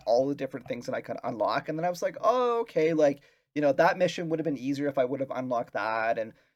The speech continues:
e-, et cetera, et cetera. Like, a good example i-, is the Deep Profiler is locked at the beginning. So the Deep Profiler l-, helps you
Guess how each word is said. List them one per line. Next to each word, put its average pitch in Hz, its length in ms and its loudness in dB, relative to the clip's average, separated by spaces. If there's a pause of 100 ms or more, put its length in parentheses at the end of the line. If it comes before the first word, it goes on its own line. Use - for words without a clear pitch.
(240)
e-, 123 100 -6
et - 140 -10
cetera, 127 240 -2
et 110 80 -14
cetera. 131 240 0
Like, 143 160 2
a 175 60 0
good 208 160 0
example 147 480 0
i-, 127 60 0
is 120 300 -6
the 127 120 -10
Deep 131 340 -12
Profiler 101 760 -2
is 107 360 -8
locked 107 320 -4
at - 80 -20
the - 60 -20
beginning. 151 480 -8 (200)
So 160 140 -4
the 151 40 0
Deep 214 300 -10
Profiler 131 480 2
l-, 110 240 -10
helps 147 400 -4
you 127 240 -8